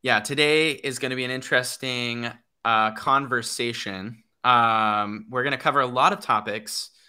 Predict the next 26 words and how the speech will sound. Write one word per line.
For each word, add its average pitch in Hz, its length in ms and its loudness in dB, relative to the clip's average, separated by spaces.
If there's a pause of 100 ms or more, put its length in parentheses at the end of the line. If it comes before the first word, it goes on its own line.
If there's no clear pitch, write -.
(160)
I 123 80 -2
wanna 127 120 -2
start 135 320 -4
by 127 160 0
saying, 113 640 -8
uh, 110 160 -4
what's 123 220 -4
in 156 80 -2
the 143 80 -4
news 131 400 -4
right 120 280 -2
now. 107 300 -2
This, 110 320 -10
this 120 240 -6
is 117 160 -12
gonna 110 360 -6
come 117 200 -2
out 110 300 -2 (120)
maybe 139 280 -2
after 117 180 0
this 110 180 -10
is 101 120 -18
blown 107 280 -6
over, 104 220 -6
maybe 101 220 -8
not, 113 340 4